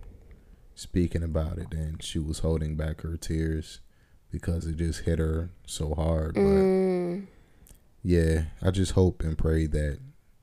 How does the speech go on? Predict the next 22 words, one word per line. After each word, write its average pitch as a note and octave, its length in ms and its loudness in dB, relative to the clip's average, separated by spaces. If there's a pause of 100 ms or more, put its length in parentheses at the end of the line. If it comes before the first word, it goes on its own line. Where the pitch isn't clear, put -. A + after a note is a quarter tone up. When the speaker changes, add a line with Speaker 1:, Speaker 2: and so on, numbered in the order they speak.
(420)
Speaker 1:
she D#2+ 420 -2
makes D2+ 320 -2
it D#2 120 -4
through, D#2+ 420 -2
and D2 120 -6
maybe D#2 380 -2
within D2+ 340 -2
the D2 80 -6
next D2+ 440 -6 (600)
four E2 400 2
years, D#2 380 2
she E2 160 -6
just D#2 360 -4
trains D#2+ 640 0
and D2 280 -8 (640)
runs E2+ 580 0
faster E2+ 760 2
than D#2+ 300 -2
she - 200 -6
did D#2+ 420 0
this D#2 320 -4
year. C2+ 280 -6